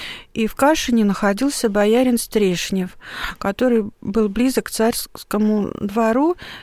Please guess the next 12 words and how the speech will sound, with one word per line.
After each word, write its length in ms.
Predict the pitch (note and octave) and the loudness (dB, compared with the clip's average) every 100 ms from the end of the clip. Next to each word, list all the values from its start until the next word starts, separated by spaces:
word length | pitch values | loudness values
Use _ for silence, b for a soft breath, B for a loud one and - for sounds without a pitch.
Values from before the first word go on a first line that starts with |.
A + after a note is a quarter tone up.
| B | B
и 60 | A#3+ | 0
он 120 | D4+ | 0
посоветовал 800 | B3 - A3 G#3 C4 - A3+ A3 | 0 0 2 2 0 0 -2 0
сообщить 640 | C4 B3+ - - F#3 F#3+ | 2 0 0 -4 -4 -4
об 160 | G3+ | -2
этом 260 | A#3 B3 B3 | -2 -2 0
в 80 | A3 | 0
Москву, 400 | G3+ - A3+ C#4+ | 0 -2 -4 -4
что 220 | - A3+ | -2 0
и 40 | |
было 280 | A#3+ A#3 B3 | 2 2 2
сделано. 640 | G#3 F3 G3 F#3 F3+ F3+ | 2 0 0 2 0 -2